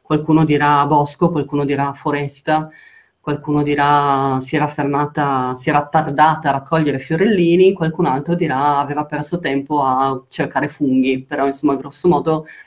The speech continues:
la fiaba quella è, cioè ha una, è quasi come una valanga, una fiaba deve andare in una direzione, ma questo, beh, non, non lo dico io, insomma, è,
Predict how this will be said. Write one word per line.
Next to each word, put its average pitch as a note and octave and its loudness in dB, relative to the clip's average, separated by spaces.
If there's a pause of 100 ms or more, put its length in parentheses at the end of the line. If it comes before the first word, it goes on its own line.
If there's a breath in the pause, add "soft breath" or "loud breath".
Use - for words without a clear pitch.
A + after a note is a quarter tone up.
(220 loud breath)
la D#3+ -4
fiaba E3 0
quella D#3+ 2
è, D#3 2
cioè D3 -6
ha C#3+ 2
una, C3 -4 (1500)
è - -20
quasi F3 0
come F3 4
una F3 6
valanga, E3 2
una D3 -6
fiaba D#3+ -6
deve D3+ -6
andare D#3+ -2
in D3+ -4
una C#3+ -6
direzione, D3 -10
ma B2 -12
questo, - -20
beh, C3 -20
non, - -20
non C3+ -14
lo C3 -10
dico C#3 -14
io, D3+ 0
insomma, C3+ -6
è, G1+ -20